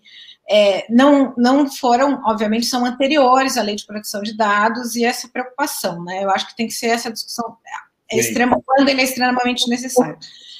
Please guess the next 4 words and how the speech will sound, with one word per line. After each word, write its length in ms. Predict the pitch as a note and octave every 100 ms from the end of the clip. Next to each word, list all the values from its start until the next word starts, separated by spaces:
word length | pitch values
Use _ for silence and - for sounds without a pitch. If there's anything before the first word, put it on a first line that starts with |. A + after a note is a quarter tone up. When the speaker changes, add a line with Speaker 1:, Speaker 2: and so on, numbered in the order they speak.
| - -
Speaker 1:
É, 220 | A3 G3 - _ _ _ _ _ _ _
tem, 360 | - D4+ C4+ A#3+
na 100 | C4+
Europa, 720 | C4+ A#3+ B3+ B3+ - F#3 -